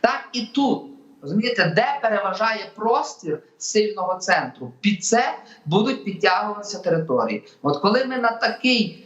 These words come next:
перестрибнемо, от, рівень розуміння цієї, цієї геополітичної проблематики, ото ребусу, от, формули нашої війни, ми тоді, коли почнемо мислити просторово, нам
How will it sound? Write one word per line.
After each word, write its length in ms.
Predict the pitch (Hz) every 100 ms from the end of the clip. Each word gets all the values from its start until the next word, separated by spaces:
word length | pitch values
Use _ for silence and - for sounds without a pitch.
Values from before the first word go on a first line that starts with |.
| -
перестрибнемо, 1120 | 185 190 208 - 208 202 190 214 190 160 151 143
от, 240 | 143 143
рівень 400 | 190 208 156 147
розуміння 880 | 151 156 180 185 180 156 131 120 120 - - - -
цієї, 420 | 156 214 226 208
цієї 380 | - 196 214 214
геополітичної 960 | 185 180 175 170 175 202 208 185 170
проблематики, 840 | 165 165 160 170 190 190 - 156 151
ото 460 | 135 151 170 160 - -
ребусу, 640 | 131 190 185 - 131 - - 95
от, 160 | - - -
формули 680 | 208 208 - 269 254 240 - 160
нашої 500 | 165 180 - 143 135
війни, 480 | 143 165 226 - - - - -
ми 160 | 151 214
тоді, 500 | 254 226 208 254 294 262
коли 220 | 214 208
почнемо 500 | 214 208 214 202 196
мислити 380 | 190 196 180 175
просторово, 760 | 160 160 - 156 151 131 120 - -
нам 380 | - 214 247 220